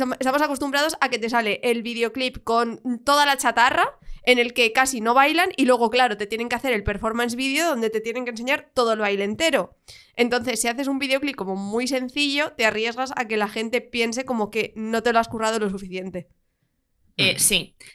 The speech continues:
Speaker 2: De hecho, el videoclip de Tic Tac de A-Turn, yo creo que, mm, juega con eso y juega a modernizarlo al extremo, porque yo creo que mantiene la misma esencia, que al final son colores muy vivos,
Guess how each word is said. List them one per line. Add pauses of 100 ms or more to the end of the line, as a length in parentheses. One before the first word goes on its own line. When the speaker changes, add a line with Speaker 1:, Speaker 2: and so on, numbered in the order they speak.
Speaker 2:
De
hecho,
el
videoclip
de
Tic
Tac
de
A-Turn, (120)
yo
creo
que,
mm,
juega
con
eso (400)
y
juega
a
modernizarlo
al
extremo,
porque
yo
creo
que
mantiene
la
misma
esencia,
que
al
final
son
colores
muy
vivos,